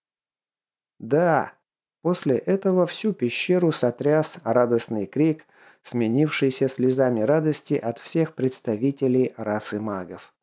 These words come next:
Каждая из девушек подбегала к парню, внимательно всматривалась в его глаза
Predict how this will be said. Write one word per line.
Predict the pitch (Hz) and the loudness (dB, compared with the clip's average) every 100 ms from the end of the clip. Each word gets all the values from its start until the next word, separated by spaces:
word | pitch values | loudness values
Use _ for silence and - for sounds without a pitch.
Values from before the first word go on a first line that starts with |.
| _ _ _ _ _ | _ _ _ _ _
Каждая | - 113 135 147 147 | -2 0 2 2 2
из | 151 | 2
девушек | 143 175 170 - 143 - | 2 2 2 0 -2 0
подбегала | 143 135 147 156 156 | 0 2 2 2 2
к | 147 | 0
парню, | - 170 143 113 95 _ | 0 0 0 -2 -6 _
внимательно | - 110 110 123 127 123 117 | -12 -8 -2 0 0 -2 -2
всматривалась | 113 - 127 123 127 117 117 117 | -4 -2 0 0 0 2 2 0
в | 117 | -2
его | 117 117 110 | 0 2 0
глаза | 110 110 110 135 139 | 0 -2 0 0 0